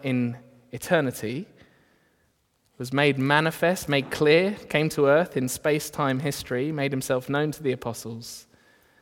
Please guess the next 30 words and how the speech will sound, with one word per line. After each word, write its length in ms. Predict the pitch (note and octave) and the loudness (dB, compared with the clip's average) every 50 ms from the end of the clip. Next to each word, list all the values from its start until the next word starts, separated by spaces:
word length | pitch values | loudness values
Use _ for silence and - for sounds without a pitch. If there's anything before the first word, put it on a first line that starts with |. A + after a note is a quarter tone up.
| _ _ _ _ _ _ | _ _ _ _ _ _
so 180 | - - C3 | -4 -2 0
that 220 | C3 B2+ A2+ F#2+ B2 | 0 0 0 0 4
they 240 | C3+ C#3+ D#3+ F#3 F#3+ | 4 6 6 6 4
could 260 | - - F3 E3 - | 2 -4 -6 -6 -2
proclaim 520 | - C#3+ - - - D#3 D3 C#3+ C#3 C#3 | -4 -4 -4 -2 0 0 2 2 2 0
him 140 | C#3 C3 B2+ | -2 -2 -4
to 240 | - - C3 B2+ C#3 | -4 -4 -4 -2 -2
us, 720 | D3 A#2 A2 G#2+ - - - - - - - - - _ _ _ _ _ _ _ _ _ _ _ _ _ | -2 -2 -4 -8 -12 -18 -18 -18 -18 -18 -20 -20 -20 _ _ _ _ _ _ _ _ _ _ _ _ _
that 140 | - - - | -8 -8 -8
we 360 | A#2 B2+ C3+ C#3 C#3 C#3 C3+ | -6 -4 -2 0 0 0 0
might 380 | C3 B2+ B2+ B2 B2 A#2 - - | -2 -2 -4 -4 -4 -4 -6 -6
know 340 | A#2+ A#2+ A2+ A2+ A2+ A2 C3 | -6 -6 -4 -4 -6 -8 -8
God. 240 | - G#2 G2 E2 - _ - - _ _ _ _ _ _ _ _ _ _ _ _ _ _ _ _ _ _ _ _ _ _ _ _ _ _ _ _ _ _ _ _ _ _ _ _ _ _ _ _ _ _ _ _ _ _ - - _ - | -8 -10 -10 -10 -14 _ -20 -20 _ _ _ _ _ _ _ _ _ _ _ _ _ _ _ _ _ _ _ _ _ _ _ _ _ _ _ _ _ _ _ _ _ _ _ _ _ _ _ _ _ _ _ _ _ _ -20 -20 _ -6
Just 160 | - A3+ - | -6 -4 0
look 80 | G#3 | 0
at 80 | F3+ D3+ | 2 4
verse 200 | D3+ C#3 C#3 - | 4 4 4 2
three, 280 | - D3+ C3 B2 A#2+ A#2+ | 0 0 2 2 2 2
how 180 | C3+ C#3 C3 | 2 2 2
he 80 | B2+ A#2+ | 2 2
puts 280 | - C#3+ - - - | 0 -2 -2 0 -2
it. 300 | A#2+ G#2+ - - - - | -2 -2 -2 -6 -16 -8
Sorry, 180 | - B2+ A#2 A2+ | -4 -2 0 0
that 120 | A2+ G2 | 0 0
should 140 | - D3+ C3+ | -2 -2 -2
be 60 | A2+ | -2
verse 220 | A2+ A#2 A2+ A2+ - | -2 -4 -4 -4 -6
three 220 | - - A#2+ A#2 | -6 -4 -4 -2
on 140 | A2+ A2+ A#2 | -2 -2 -4
the 160 | A#2 A#2 A#2 | -4 -4 -6